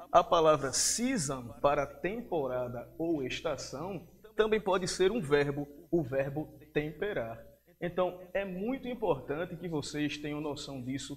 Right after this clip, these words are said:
tanto em português como em inglês, porque é muito utilizado nas músicas, é muito utilizado esse, esse tipo de linguagem. É, além de no dia a dia, nas canções, nos filmes, na poesia, textos litera-,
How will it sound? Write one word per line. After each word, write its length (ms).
tanto 320
em 60
português 680
como 340
em 80
inglês, 460
porque 720
é 220
muito 260
utilizado 560
nas 260
músicas, 680
é 80
muito 240
utilizado 520
esse, 280
esse 280
tipo 220
de 160
linguagem. 640
É, 720
além 340
de 240
no 180
dia 200
a 20
dia, 480
nas 240
canções, 760
nos 260
filmes, 480
na 140
poesia, 520
textos 400
litera-, 560